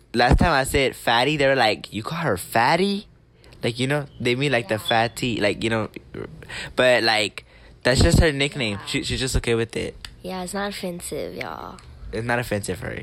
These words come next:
Speaker 1: It's just, like, a nickname they all gave her when she
Speaker 2: Yeah,
Speaker 1: was
Speaker 2: because,
Speaker 1: smaller.
Speaker 2: yeah, 'cause I was chubby when I was younger.
Speaker 1: So I guess that's what they did, 'cause in a Hispanic household,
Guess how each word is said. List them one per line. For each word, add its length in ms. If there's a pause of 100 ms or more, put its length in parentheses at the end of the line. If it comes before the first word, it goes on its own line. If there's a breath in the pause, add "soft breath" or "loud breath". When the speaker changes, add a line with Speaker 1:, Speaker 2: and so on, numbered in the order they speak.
(120)
Speaker 1:
It's 220
just, 200
like, 140
a 60
nickname 340
they 160
all 220
gave 260
her 240 (240 loud breath)
when 140
she 80
Speaker 2:
Yeah, 60
Speaker 1:
was 140
Speaker 2:
because, 160
Speaker 1:
smaller. 140 (100)
Speaker 2:
yeah, 280 (560)
'cause 180
I 80
was 200
chubby 440
when 140
I 100
was 160
younger. 400 (880)
Speaker 1:
So 200
I 120
guess 180
that's 360
what 240
they 100
did, 320
'cause 280 (160)
in 140
a 60
Hispanic 500
household, 600